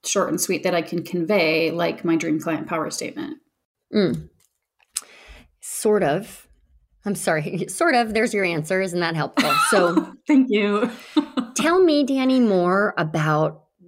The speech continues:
Speaker 2: this first layer of discovering the actual story and how it connects back to their mission or their why,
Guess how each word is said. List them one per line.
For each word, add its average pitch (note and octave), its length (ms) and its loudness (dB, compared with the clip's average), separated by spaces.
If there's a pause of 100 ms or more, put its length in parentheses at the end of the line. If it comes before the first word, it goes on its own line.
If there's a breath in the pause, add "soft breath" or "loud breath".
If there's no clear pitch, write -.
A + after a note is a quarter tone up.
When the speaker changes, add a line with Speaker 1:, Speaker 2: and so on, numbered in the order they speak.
(100)
Speaker 2:
this E3 280 -2
first - 440 -2
layer D3 580 -2 (200)
of D3 420 -2 (600 soft breath)
discovering E3 880 -2
the D3+ 260 0
actual C#3+ 680 -4
story D3 680 0
and D3+ 160 -2
how D#3+ 400 2
it - 160 -2
connects D#3 760 2
back D#3 320 0
to D#3+ 100 -2
their D#3+ 220 2
mission D#3 580 2
or E3 140 0
their D3 220 2
why, D3+ 500 0